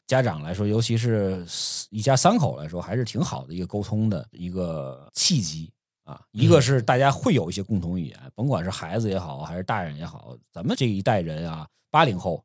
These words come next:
Speaker 2: 嗯。
Speaker 1: 基本上对环球影城的很多东西还是有记忆的。恰巧孩子们其实有一些，很多的这种影视作品也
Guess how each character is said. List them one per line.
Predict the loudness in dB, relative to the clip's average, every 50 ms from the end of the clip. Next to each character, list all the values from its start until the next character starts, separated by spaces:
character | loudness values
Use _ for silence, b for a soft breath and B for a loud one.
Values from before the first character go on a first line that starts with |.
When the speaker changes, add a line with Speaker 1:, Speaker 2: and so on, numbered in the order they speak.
| _ 2
Speaker 2:
嗯。 | 4 6
Speaker 1:
基 | 8 8
本 | 8 6 6 4
上 | 2 0 0
对 | 0 -2 -2
环 | -2 -2 -2
球 | -2 -4
影 | -6
城 | -8 -8 -8
的 | -6
很 | -6 -6 -4
多 | -2 0 0
东 | 2 2 2
西 | 0 0
还 | -2 -2 -2
是 | -2
有 | -2 -4 -6
记 | -6 -4 -4 -2 -2 -4
忆 | -6 -8
的。 | -10 _ _ _ _
恰 | 2 2 4
巧 | 4 2 0
孩 | -2 -4 -4 0 2
子 | 2 4
们 | 4 2 2
其 | 0 0 -2
实 | -2 -4 -4
有 | -6 -6 -8
一 | -10
些， | -10 -8 -8
很 | -8 -6 -4
多 | 0 2 4 4
的 | 4 2 0
这 | -2
种 | -6 -6 -6 -6
影 | -8 -8 -10
视 | -12 -12 -10 -8
作 | -8 -8 -8 -8
品 | -6 -6 -6
也 | -6